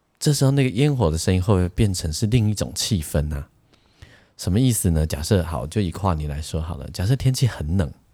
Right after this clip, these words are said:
好，那一天也真的还蛮冷的嘛，吼。然后他，这，有一个人，他也没开电视，他就自己一个人过他的跨年夜。然后到了十二点的时候，他就开始放烟火啊，他听着远处烟火的声音，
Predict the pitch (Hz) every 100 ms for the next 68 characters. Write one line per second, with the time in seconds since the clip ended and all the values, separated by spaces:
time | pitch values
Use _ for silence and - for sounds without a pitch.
0 | _ 73 80 101 110 90 85 82 78 71
1 | 73 82 65 62 60 53 78 - - -
2 | - - - - - 107 147 117 139 -
3 | 190 - 87 98 113 76 73 76 - 104
4 | 87 71 - 90 87 82 78 - 78 _
5 | - 98 107 - 92 90 90 73 71 76
6 | 76 90 104 - _ _ _ _ 156 139
7 | - 92 67 - - 92 80 73 64 -
8 | 80 73 78 85 73 - - - - _
9 | _ _ _ - 82 110 104 98 90 78
10 | - 78 85 78 71 73 - 73 73 67
11 | 69 85 80 85 85 80 95 92 92 98
12 | 98 80 85 85 87 90 90 87 87 87
13 | - - - - - 175 151 101 80 71
14 | - 107 95 90 92 - - - - 76
15 | 76